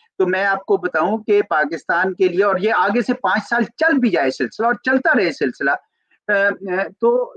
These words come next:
ये पाकिस्तान के लिए आगे बहुत ही रोशन मुस्तकबिल हो सकता है। हमारे पास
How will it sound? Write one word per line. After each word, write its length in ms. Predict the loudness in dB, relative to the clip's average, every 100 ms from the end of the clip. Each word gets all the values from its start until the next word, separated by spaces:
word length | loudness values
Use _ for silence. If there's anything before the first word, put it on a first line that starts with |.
| -16
ये 100 | -14
पाकिस्तान 640 | -6 -2 -2 -2 0 2 2
के 120 | 0
लिए 180 | -2 -2
आगे 340 | 0 2 0
बहुत 540 | -2 -6 0 0 0 -4
ही 280 | 2 4 4 0
रोशन 520 | -6 -4 -2 0 -2
मुस्तकबिल 460 | -4 _ -10 -6
हो 100 | -6
सकता 240 | -4 -2 2
है। 60 |
हमारे 220 | 4 4 2
पास 240 | 0